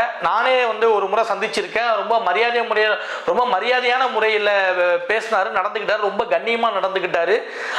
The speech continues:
அவர் வந்து இவங்களெல்லாம் சரியான முறையில கண்காணிக்க தவறிட்டாருன்னு நினைக்கிறேன். அதனாலதான் இன்னைக்கு எஸ் பி வந்து பலிகடாக்கப்பட்டிருக்காரு.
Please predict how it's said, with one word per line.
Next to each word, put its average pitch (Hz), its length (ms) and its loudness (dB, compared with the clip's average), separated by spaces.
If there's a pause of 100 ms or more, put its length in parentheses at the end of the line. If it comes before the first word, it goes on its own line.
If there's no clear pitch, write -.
அவர் 240 260 0
வந்து 233 200 0
இவங்களெல்லாம் 247 440 2
சரியான 240 360 0
முறையில 226 680 0
கண்காணிக்க 262 840 -2
தவறிட்டாருன்னு 247 500 0
நினைக்கிறேன். 196 400 0
அதனாலதான் 214 300 0
இன்னைக்கு 247 240 -2
எஸ் 196 140 -4
பி 247 120 0
வந்து 196 220 0
பலிகடாக்கப்பட்டிருக்காரு. 175 1080 0